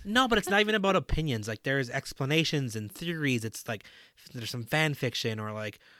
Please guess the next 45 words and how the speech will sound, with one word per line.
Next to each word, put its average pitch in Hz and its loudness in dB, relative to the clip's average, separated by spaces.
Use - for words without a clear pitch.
what 113 -4
the 131 0
sequel 151 -4
should 123 -8
have. 104 -4
It 160 -6
just, - 0
there's, 143 -2
don't 240 2
click 285 -2
on 254 0
the 175 0
thread. 104 -6
If 127 -6
you 160 -4
don't 196 -4
think 165 -6
that - -14
you're 139 -4
gonna 139 -2
like 131 -6
the - -20
thread, 147 -8
you 139 -14
don't 117 -14
click - -8
on - -16
it. - -20
But - -12
there's 120 -4
just, - -8
I 151 6
would 190 2
say 190 4
every 147 2
show 143 2
that 151 0
I've 143 2
gotten 131 -4
into 151 -4
in 147 -4
the 143 -4
past 147 -4
five 147 -2
years, 151 0